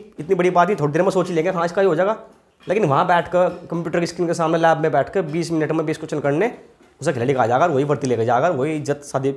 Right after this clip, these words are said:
समारोह में पाओगे भाई। तीन तीन चार चार सेट रीजनिंग के लगाओ। मैं तो भाई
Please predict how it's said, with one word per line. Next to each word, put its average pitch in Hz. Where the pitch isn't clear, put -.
समारोह 110
में 165
पाओगे 117
भाई। 95
तीन 185
तीन 220
चार 196
चार 202
सेट 185
रीजनिंग 180
के 156
लगाओ। 110
मैं 165
तो -
भाई 180